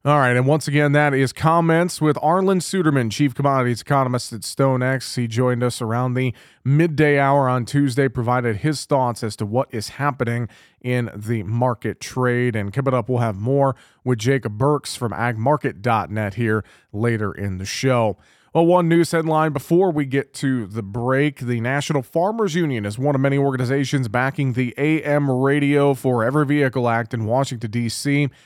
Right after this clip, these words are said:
Mike Strands, Vice President of Advocacy for the N F U, says everyone does better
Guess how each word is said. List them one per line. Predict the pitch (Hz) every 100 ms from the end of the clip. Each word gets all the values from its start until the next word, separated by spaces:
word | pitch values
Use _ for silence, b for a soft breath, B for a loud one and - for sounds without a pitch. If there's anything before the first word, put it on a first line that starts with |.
| b b
Mike | 127 143
Strands, | - 147 143 135 117 110
Vice | 131
President | 131 139 127 135 139 127
of | 131 123 113
Advocacy | 127 147 147 135 120 139 120
for | - 151 139
the | 135
N | 139
F | 139 117
U, | 139 139 139
says | - 135 123
everyone | 151 214 202 175
does | 151 160 123
better | 139 160 156